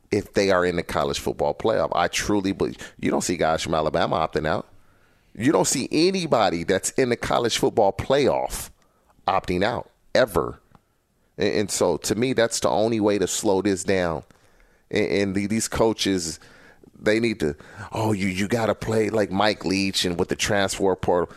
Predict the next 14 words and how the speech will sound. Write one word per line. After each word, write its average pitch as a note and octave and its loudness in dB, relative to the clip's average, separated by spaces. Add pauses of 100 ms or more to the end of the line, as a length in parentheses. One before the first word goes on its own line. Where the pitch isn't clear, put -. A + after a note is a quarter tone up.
(140)
Mike - 0
Leach, - 0
how - 0
many D#4 0
co-, - -2 (140)
uh, E3 2
spots - 0
have D3+ -4
you C#3+ -4
coached - -2
at? C#2+ -4 (360)
I A2+ 2
mean, F#2+ 0 (800)
you, C#2+ -12